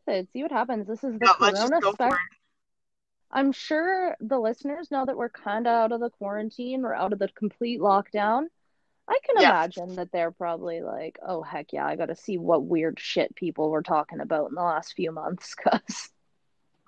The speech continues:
Speaker 2: Oh, yeah. Um,
Speaker 1: That's how I felt anyways. <laughs>
Speaker 2: Oh, no, like, going through, well, everybody had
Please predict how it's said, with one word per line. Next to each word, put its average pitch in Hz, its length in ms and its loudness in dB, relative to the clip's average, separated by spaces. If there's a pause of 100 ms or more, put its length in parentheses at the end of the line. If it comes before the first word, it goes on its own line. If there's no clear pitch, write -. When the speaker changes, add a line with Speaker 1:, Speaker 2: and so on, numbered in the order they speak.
Speaker 2:
Oh, 196 260 10
yeah. 175 460 6 (960)
Um, 175 600 8 (280)
Speaker 1:
That's 196 220 2
how 285 100 8
I 320 140 10
felt 175 340 0
anyways. 208 600 -2 (480)
<laughs> 254 140 6 (880)
Speaker 2:
Oh, 214 220 12
no, 170 320 8
like, 185 400 6 (520)
going 190 360 4
through, 190 420 2
well, 214 120 10
everybody 220 480 6
had 196 300 8